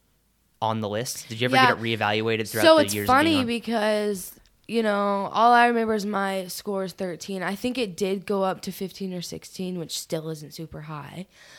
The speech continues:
Speaker 2: Um, but once we kinda switched from, you know, getting a liver from a deceased donor and then living, uh,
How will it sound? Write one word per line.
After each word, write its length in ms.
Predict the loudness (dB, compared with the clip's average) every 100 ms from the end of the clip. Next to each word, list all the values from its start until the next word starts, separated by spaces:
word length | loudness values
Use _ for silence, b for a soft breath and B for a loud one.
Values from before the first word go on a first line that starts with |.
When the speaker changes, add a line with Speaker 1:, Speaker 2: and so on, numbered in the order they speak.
| B
Speaker 2:
Um, 460 | -4 -2 0 -2 -6 _
but 420 | -2 2 4 2
once 400 | -6 -2 -2 -2 -4
we 80 |
kinda 260 | -2 -4 -4
switched 520 | -6 -6 -4 -4 -6
from, 340 | -6 -6 -6 -10 B B B -8
you 100 | -4
know, 200 | -2 -4 -6
getting 280 | -4 -2 -2
a 60 |
liver 240 | -4 -4 -6
from 120 | -10
a 40 |
deceased 460 | -10 -10 -6 -6 -2
donor 380 | -2 -2 -2 -4
and 240 | -4 -4
then 260 | -4 -4 -4
living, 560 | -4 -2 -4 -6 -8 -10
uh, 260 | -10 -10